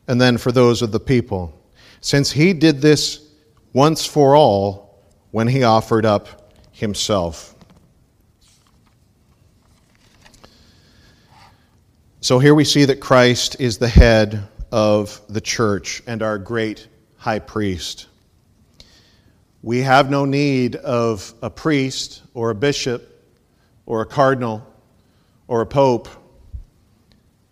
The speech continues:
And the pope, again, is, uh, who the Roman Church would call the vicar of Christ. So let me ask, do you know what it was like to live during World War Two?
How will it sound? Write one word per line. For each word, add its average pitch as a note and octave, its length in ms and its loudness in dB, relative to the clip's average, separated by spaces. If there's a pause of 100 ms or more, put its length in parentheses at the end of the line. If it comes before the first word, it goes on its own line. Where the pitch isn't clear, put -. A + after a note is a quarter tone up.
(880)
And G#2+ 100 -14
the G2 40 -10
pope, A#2+ 300 -2
again, B2 340 -4
is, - 260 -8
uh, A#2+ 120 -10
who B2 140 -4
the A#2+ 80 -6
Roman A#2+ 260 -4
Church A#2 240 -10
would A#2 140 -12
call A#2 300 -2
the A2+ 100 -8
vicar A2 500 -6
of G#2+ 340 -2 (140)
Christ. G2+ 680 -2 (1500)
So - 140 -6
let G#3 60 0
me G#3+ 100 0
ask, C3 240 -2
do C#3 80 -10
you F#3 100 -2
know G3+ 140 0
what E3+ 160 0
it E3 60 -4
was C#3 180 -4
like B2+ 300 -4
to C3+ 200 -6
live B2+ 1000 0 (280)
during C3 520 -4
World B2+ 320 -2
War A#2+ 220 -4
Two? G2+ 400 -6